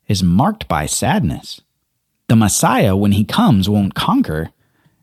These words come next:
Instead, he'll be killed. What an odd thing.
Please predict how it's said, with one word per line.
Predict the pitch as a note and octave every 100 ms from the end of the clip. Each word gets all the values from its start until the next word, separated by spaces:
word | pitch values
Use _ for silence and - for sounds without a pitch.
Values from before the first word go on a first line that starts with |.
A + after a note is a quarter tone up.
| _
Instead, | A2 G2+ - A3 G3+ E2+ F2+ - _
he'll | - A#2+
be | A#2
killed. | - G#3+ A3 - - _ _ _ _ _ _ _ _ _ _ _ _ _ _ _ _ _ _ -
What | F#3+
an | D3
odd | B2 E3+ E3
thing. | A3 A3+ F2